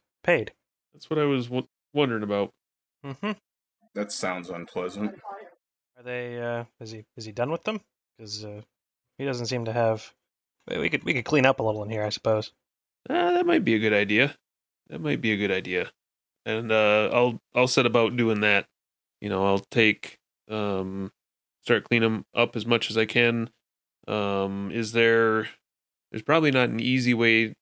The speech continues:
Speaker 2: to dispose of a big mound of rat bodies <laughs> easily, unless there's, like, a burn barrel or something like that around, or is that, would that make too much of a fuss in town?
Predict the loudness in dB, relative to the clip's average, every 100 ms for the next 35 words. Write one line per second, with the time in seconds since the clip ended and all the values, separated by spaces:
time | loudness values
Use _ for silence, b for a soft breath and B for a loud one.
0 | _ -4 -2 -2 0 2 2 2 0 0
1 | 0 -2 -6 -12 _ _ _ _ -12 0
2 | 0 0 -4 0 2 2 0 0 2 2
3 | 2 0 2 2 0 -2 -4 -10 -14 _
4 | _ -8 -4 0 2 2 2 2 0 0
5 | 0 0 0 0 2 2 4 4 4 4
6 | 4 4 2 -2 -2 2 2 4 2 2
7 | 0 _ _ _ _ -4 0 2 4 2
8 | 0 -2 -2 -2 0 -4 0 0 0 _
9 | _ _ _ _ -14 2 2 2 -2 _
10 | _ -4 -4 0 2 4 4 4 4 4
11 | 2 0 2 2 2 0 0 2 4 4
12 | 2 -2